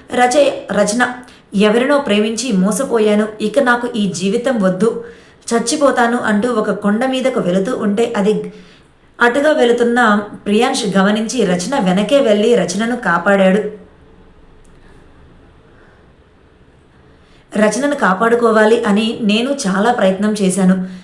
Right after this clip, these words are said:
నాకు ఉన్నది అది ఒక్కటే దిక్కు" అని దాని వెనక నేను పరిగెడుతూ ఉంటే నా దగ్గరకు వచ్చి కోపంగా మాట్లాడాడు. "కూతురు ఇలా చచ్చిపోతాను అంటే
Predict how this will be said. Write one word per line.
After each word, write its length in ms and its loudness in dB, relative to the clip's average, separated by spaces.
నాకు 360 0
ఉన్నది 480 -2
అది 200 -2
ఒక్కటే 520 2
దిక్కు" 400 0
అని 220 0
దాని 340 2
వెనక 280 0
నేను 260 0
పరిగెడుతూ 600 2
ఉంటే 260 -2
నా 220 2
దగ్గరకు 480 -2
వచ్చి 520 -2
కోపంగా 560 2
మాట్లాడాడు. 580 2
"కూతురు 300 0
ఇలా 380 2
చచ్చిపోతాను 680 -2
అంటే 480 0